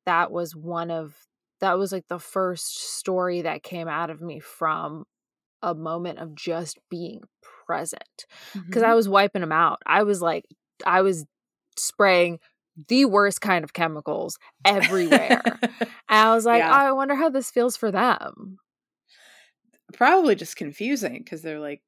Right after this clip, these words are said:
Speaker 2: doing their thing,
Speaker 1: Mm-hmm.
Speaker 2: you know?
Speaker 1: Yeah.
Speaker 2: But
Speaker 1: They're
Speaker 2: yeah, who
Speaker 1: also
Speaker 2: knows?
Speaker 1: very hard to kill when there are, like, thousands of them.
Speaker 2: Yeah. Yeah.
Speaker 1: Thousands.
Speaker 2: They're also pretty, uh, pretty tough little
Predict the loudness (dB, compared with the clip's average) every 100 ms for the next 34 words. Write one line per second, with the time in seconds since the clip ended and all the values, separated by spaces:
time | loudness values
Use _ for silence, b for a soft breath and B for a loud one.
0 | _ -12 -12 -12 -14 -10 -8 -6 -10 -16
1 | -20 _ _ _ -20 -14 -12 -12 -12 -6
2 | -2 -2 -4 -4 -6 -4 -6 -6 -2 0
3 | -2 -8 -6 -2 -2 -4 -6 -6 -6 -6
4 | -8 -10 -16 -12 -10 -10 -12 -14 -16 -16
5 | -18 _ _ _ _ _ _ _ -8 -6
6 | -8 -10 -14 -14 -12 -10 -8 -12 -16 -10
7 | -4 -2 -2 -2 -6 -6 _ _ -10 -8
8 | -10 -14 _ _ _ _ -8 -6 -6 -8
9 | -14 -10 -10 -10 -12 -14 -14